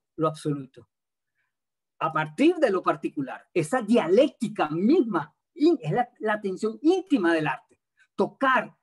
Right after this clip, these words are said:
lo absoluto, lo universal, bajo un particular único y original. Eso ya es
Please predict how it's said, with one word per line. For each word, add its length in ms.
lo 160
absoluto, 800
lo 140
universal, 800
bajo 420
un 220
particular 840
único 500
y 100
original. 440
Eso 340
ya 300
es 240